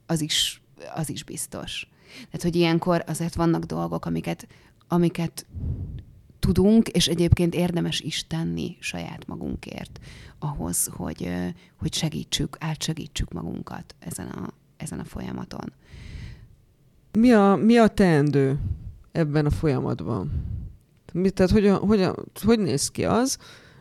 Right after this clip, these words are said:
Speaker 2: hogy jó, elváltunk, szarul vagyunk. Mi, <laughs> hogyan tudjuk, azt, jó, nem kérdezek őt, hogy hogyan tudjuk gyorsítani a folyamatot, mert nyilván nem tudjuk, biztos ezt fogod válaszolni, meg ne is akarjuk, meg, mm, hanem, ö, mik a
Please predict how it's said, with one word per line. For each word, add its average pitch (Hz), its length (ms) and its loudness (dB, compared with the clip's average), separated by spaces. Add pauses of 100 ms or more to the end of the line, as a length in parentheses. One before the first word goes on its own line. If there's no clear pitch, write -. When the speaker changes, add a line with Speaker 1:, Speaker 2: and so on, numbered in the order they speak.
(180)
Speaker 2:
hogy - 340 -2
jó, 262 220 4
elváltunk, 202 600 2
szarul 139 360 2
vagyunk. 147 500 -2
Mi, 196 200 -2 (220)
<laughs> - 220 12
hogyan 240 280 10
tudjuk, 196 420 6
azt, - 260 0
jó, 190 200 6
nem 208 160 6
kérdezek 165 360 2
őt, 165 80 0
hogy 151 100 -8
hogyan 160 180 0
tudjuk 156 200 0
gyorsítani 143 480 -2
a 123 80 -2
folyamatot, 208 540 2
mert 160 240 0
nyilván 147 340 2
nem 147 180 0
tudjuk, 147 380 2
biztos - 300 -4
ezt - 160 -10
fogod 147 220 -2
válaszolni, 214 640 2 (600)
meg 151 180 2
ne 170 100 4
is 151 140 0
akarjuk, 185 640 6
meg, 143 160 -2
mm, 190 340 -2 (540)
hanem, 185 600 4
ö, 190 340 6
mik 214 300 2
a 196 460 8